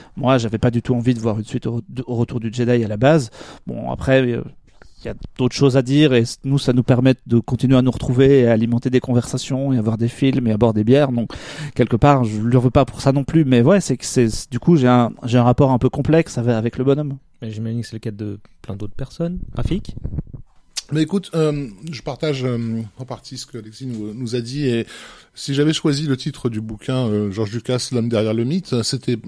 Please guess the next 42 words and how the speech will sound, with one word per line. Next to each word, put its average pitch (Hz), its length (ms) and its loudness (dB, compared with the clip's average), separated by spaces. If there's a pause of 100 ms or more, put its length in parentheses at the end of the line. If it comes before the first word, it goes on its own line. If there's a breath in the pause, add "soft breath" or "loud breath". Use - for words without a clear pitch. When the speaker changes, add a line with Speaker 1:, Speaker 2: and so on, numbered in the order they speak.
Speaker 3:
à 113 300 -8
double 117 280 -4
sens, 160 240 -4
bien 117 160 -8
sûr, 110 220 -12
parce 127 160 -10
qu'il 104 140 -10
y 101 40 -6
avait 98 120 -4
le, 90 240 -4
le 95 100 -6
mythe 101 340 -10
Star 107 220 -14
Wars, 151 140 -10 (480 loud breath)
mais 127 80 -8
c'est 135 120 -6
aussi 147 220 -8 (180)
<clears throat> 160 640 2
l'homme 143 240 0
qui 139 120 -2
avait 127 140 -2
derrière 117 220 2
le 117 100 2
mythe, 147 260 -4
euh, 113 360 -4 (240)
George 110 260 -8
Lucas. 123 340 -6 (480 loud breath)
Euh, 117 260 0
c'est, 110 400 -4
c'est - 140 -6
quelqu'un 131 260 -4
qui 151 80 -4
a 117 40 -6
vraiment 135 200 -2
été, 139 300 -4
euh, 107 180 -4
je 101 80 -14
pense, 139 260 -8
frappé 143 440 -6
par 104 100 -10
le 107 100 -6
destin. 104 400 -10